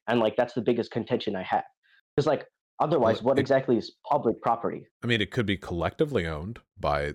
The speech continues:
Speaker 2: the people in that society, no?
Speaker 1: Yeah, sure. I mean, I don't, I don't mind that. Like, I think that's just fine. But the biggest problem is if a state comes in and intervenes and says, "Okay,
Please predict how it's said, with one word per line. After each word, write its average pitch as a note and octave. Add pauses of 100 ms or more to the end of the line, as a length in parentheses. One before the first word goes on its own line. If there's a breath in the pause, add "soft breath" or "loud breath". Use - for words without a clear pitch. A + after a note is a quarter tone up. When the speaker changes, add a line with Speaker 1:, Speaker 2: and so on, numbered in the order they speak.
(100)
Speaker 2:
the -
people D#2+
in C#2+
that C#2+
society, C#2
no? E2+ (1200)
Speaker 1:
Yeah, -
sure. F3
I G2+
mean, C3
I A#2
don't, D3+
I B2
don't G#2
mind A2
that. F2+
Like, G#2+
I A#2
think C#3
that's G2+
just A#2
fine. F#2+
But - (260 loud breath)
the C#3+
biggest D#3+
problem D3
is A#2+
if A#2+
a C3
state C#3+
comes B2
in G2+
and G#2
intervenes A#2
and G2+
says, G#2+
"Okay, A2+